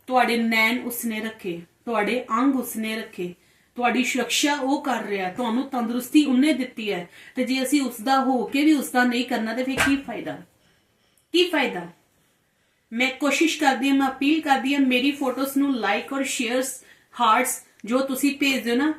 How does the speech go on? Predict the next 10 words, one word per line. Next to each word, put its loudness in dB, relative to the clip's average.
ਕੋਸ਼ਿਸ਼ 4
ਕਰਿਆ 4
ਕਰੋ 0
ਮੇਰੇ 4
ਗੁਰੂ -2
ਨੂੰ, -6
ਪਰਮਾਤਮਾ 0
ਨੂੰ, -4
ਸਿਮਰਨ 4
ਨੂੰ, -2